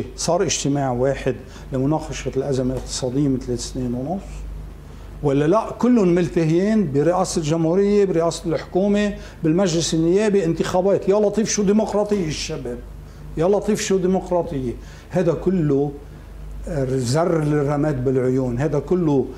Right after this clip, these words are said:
ينفخوا ضباب لحتى يضيعوا الناس. مثل هلا قصة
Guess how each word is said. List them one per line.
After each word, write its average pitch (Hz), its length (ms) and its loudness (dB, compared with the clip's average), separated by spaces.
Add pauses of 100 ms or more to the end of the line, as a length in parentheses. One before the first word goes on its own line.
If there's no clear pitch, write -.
(300)
ينفخوا 175 440 2
ضباب 147 640 2
لحتى 156 340 -2
يضيعوا 143 460 4
الناس. 135 420 0 (300)
مثل 185 220 2
هلا 185 240 4
قصة 165 340 0